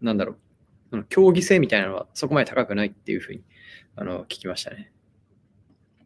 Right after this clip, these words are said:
はい。次いきます。仮に自分が正しくない可能性がありそうな領域でプロダクトを提供する場合、例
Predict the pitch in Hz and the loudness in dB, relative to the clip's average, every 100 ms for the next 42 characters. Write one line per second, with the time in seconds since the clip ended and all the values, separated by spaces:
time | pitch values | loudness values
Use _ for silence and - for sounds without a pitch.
0 | _ - 90 - _ _ _ _ _ _ | _ -6 -6 -8 _ _ _ _ _ _
1 | _ _ _ _ - - - - - _ | _ _ _ _ -20 -20 -20 -20 -20 _
2 | _ _ - 104 98 98 - - _ _ | _ _ -2 -2 -2 -10 -12 -20 _ _
3 | - 143 202 202 135 135 170 165 160 156 | -4 4 8 8 6 0 0 0 0 0
4 | 156 - 123 120 - 104 - 107 104 123 | 0 0 0 2 0 -4 -2 -2 0 0
5 | 107 101 160 - 123 113 - 127 - 104 | 0 0 0 0 2 2 0 -4 -4 -4
6 | 107 101 104 | -4 -6 -6